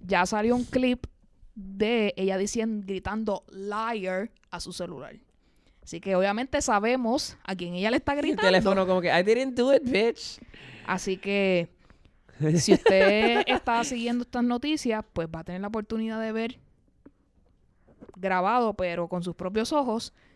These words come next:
Speaker 1: cómo ella reaccionó cuando se enteró de la noticia. Recuerden, este show es por, es un por ciento scripted, así que usted prepárese de que va, usted se va a dar cuenta de que, "Hmm, esto suena bien planificado". Pues sí, <laughs> es bien planificado.
Speaker 2: Es bien planificado.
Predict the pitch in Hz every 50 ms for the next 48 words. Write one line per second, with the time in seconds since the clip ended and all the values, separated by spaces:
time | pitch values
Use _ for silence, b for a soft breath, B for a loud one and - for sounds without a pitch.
0 | b b b b b _ - 190 185 190 202 202 202 208 202 214 202 196 - 214
1 | 208 220 233 226 214 185 180 175 175 170 175 170 - 160 160 160 165 165 170 180
2 | 180 160 156 156 180 175 165 b b b b b b b b b b _ _ -
3 | _ _ _ - - _ - - 190 185 - 190 190 190 185 170 160 156 180 165
4 | - _ _ _ _ _ _ 170 - - 220 208 - - 202 208 220 240 277 294
5 | - - - _ _ _ _ _ _ - 190 175 - _ - 202 190 - - -
6 | 190 185 202 208 208 - - 208 196 - 208 208 - 262 226 - - - 180 175
7 | 175 - - 202 240 - - - - B B B B B B B B B B -
8 | 170 - 196 185 180 - - 190 180 185 190 190 - 196 202 214 247 277 277 269
9 | 302 294 294 285 226 208 196 - 190 185 175 180 180 180 - - _ 196 190 -
10 | - 190 185 - 208 214 226 233 226 - 254 262 262 - 220 214 - - - 196
11 | 233 294 285 247 214 208 202 202 - - 254 - 254 262 254 226 202 196 185 180
12 | 180 185 196 196 196 185 202 185 185 180 165 165 160 156 - - 175 180 180 -
13 | - - 220 214 349 - - 277 262 285 - 269 320 320 330 - 330 285 269 277
14 | - 320 330 - - 262 240 339 - - - 277 294 277 - - 127 123 131 196
15 | - 131 113 117 101